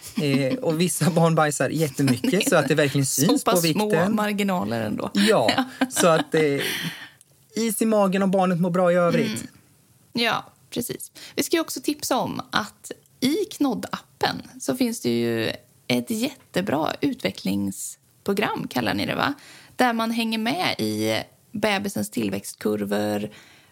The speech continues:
Speaker 2: alla milstolparna och allting sånt.
Speaker 1: Och man kan också lägga in barnens, eh, vaccinationer så att man har ett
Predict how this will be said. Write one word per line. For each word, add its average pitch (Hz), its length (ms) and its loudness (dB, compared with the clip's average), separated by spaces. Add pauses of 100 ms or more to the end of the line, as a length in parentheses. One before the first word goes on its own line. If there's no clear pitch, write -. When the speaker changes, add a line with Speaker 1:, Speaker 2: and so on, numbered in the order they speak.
(160)
Speaker 2:
alla 233 240 0
milstolparna 196 1080 -4
och 62 80 -4
allting - 300 -8
sånt. - 420 -12 (480)
Speaker 1:
Och 160 80 -4
man 170 120 2
kan 185 160 0
också 151 220 -2
lägga 147 240 2
in 135 320 2
barnens, 107 520 -2
eh, 101 300 -2
vaccinationer 127 840 -4
så 175 140 -4
att 170 80 -6
man 156 120 -2
har 147 120 -2
ett - 200 -6